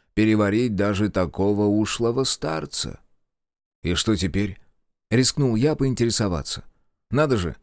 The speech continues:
я столько времени провёл рядом с Творцом. Временами костеря его на все лады и далеко не всегда делая это про себя". "Теперь ты пойдёшь по своему пути,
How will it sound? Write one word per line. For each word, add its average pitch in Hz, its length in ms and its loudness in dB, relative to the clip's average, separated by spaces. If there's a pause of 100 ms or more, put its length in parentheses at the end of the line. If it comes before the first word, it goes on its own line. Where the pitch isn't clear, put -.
(200)
я 123 160 2
столько 202 380 0
времени 175 380 0
провёл 123 400 0
рядом 151 520 0
с - 100 -2
Творцом. 127 760 -2 (280)
Временами 139 540 2
костеря 120 480 2
его 131 180 2
на 104 140 0
все 104 180 0
лады 92 320 2
и 90 40 0
далеко 101 340 0
не 120 120 0
всегда 104 360 0
делая 104 360 0
это 98 160 -4
про 104 180 -2
себя". 87 460 -2 (920)
"Теперь 101 640 0
ты 123 240 2
пойдёшь 71 800 -4
по 80 100 -2
своему 78 720 -4
пути, - 580 -10